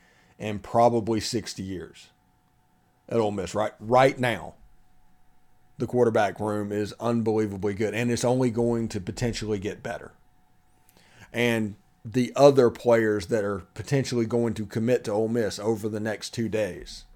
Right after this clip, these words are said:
um, will be interesting to see. And we have S E C After Dark tonight. Um, that's on my Y'all's Conference Network YouTube channel.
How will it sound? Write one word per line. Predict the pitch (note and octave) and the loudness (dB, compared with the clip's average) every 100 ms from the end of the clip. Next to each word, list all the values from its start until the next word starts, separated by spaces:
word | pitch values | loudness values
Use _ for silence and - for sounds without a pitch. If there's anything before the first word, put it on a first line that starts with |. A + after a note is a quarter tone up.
| - _ _ _ _ _ _ _ | -20 _ _ _ _ _ _ _
um, | - G2+ G2+ | -4 -2 -2
will | A2 | -2
be | G#2+ G#2+ | -2 -2
interesting | G#2 G2 F#2 - G2 | -6 -4 -6 -4 -4
to | F#2+ | -4
see. | - F#2 | -4 -4
And | A2+ B2 A2 - _ - - - - | 0 0 -2 -8 _ -20 -20 -20 -2
we | C#3 | 4
have | D#3+ D#3+ C#3+ A#2+ - - _ _ _ _ _ _ _ _ _ - | 10 12 10 8 0 -20 _ _ _ _ _ _ _ _ _ 4
S | C#3+ E3+ | 4 6
E | |
C | - F#3 D3+ | 4 10 12
After | D3 D3+ | 10 8
Dark | C#3 B2+ A#2 | 8 8 6
tonight. | C#3 A#2 F#2 F#2 - _ _ _ _ _ _ _ _ _ _ _ _ _ _ _ _ _ _ _ _ _ _ _ | 0 0 -2 -6 -14 _ _ _ _ _ _ _ _ _ _ _ _ _ _ _ _ _ _ _ _ _ _ _
Um, | A2+ A2+ A2 G#2+ G#2 | -4 0 2 2 0
that's | A2+ B2 D#3 | 2 4 4
on | C#3 | 4
my | C3 A#2+ | 4 2
Y'all's | A#2 A#2+ C3 B2+ | 4 8 8 6
Conference | - C3+ C3 C3+ A2 | 2 0 0 -2 -4
Network | B2+ B2 C3+ B2+ - | 0 2 4 2 2
YouTube | C3 C#3+ C3+ | -2 2 0
channel. | C#3 C3+ C3 A#2+ | 2 2 2 -2